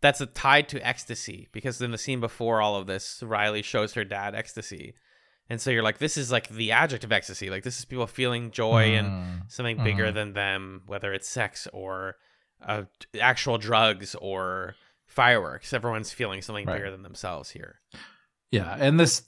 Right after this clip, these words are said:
Speaker 2: and doing that sex scene when the fireworks are happening saves it for me, um, from being this, like, "Wait, what? Y-, independence?" to instead, you know, being, like,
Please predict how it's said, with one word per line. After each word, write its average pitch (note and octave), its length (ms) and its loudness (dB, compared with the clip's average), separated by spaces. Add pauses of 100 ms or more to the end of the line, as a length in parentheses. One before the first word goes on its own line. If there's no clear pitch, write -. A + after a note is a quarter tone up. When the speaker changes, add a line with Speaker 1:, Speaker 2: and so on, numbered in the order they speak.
Speaker 2:
and D3+ 300 6
doing F3 460 10
that B2+ 360 4 (480)
sex - 440 2
scene C#3 640 4
when A#2 240 8
the G#2+ 80 4
fireworks G#2 520 2
are G#2+ 100 6
happening A2 560 4
saves G#2 400 2
it A2+ 180 2
for A#2+ 160 2
me, B2+ 400 6 (500)
um, F#2 640 2 (460)
from G#2+ 320 2
being G2 300 4
this, F#2 200 0
like, F#2 220 0 (360)
"Wait, D2 420 -6
what? G#2+ 420 -2
Y-, G2+ 220 -6 (120)
independence?" G#2+ 800 -2 (160)
to A2+ 160 4
instead, G2+ 500 2 (380)
you A2+ 120 2
know, F#2 200 -2 (840)
being, G#2 300 6
like, F#2 380 -2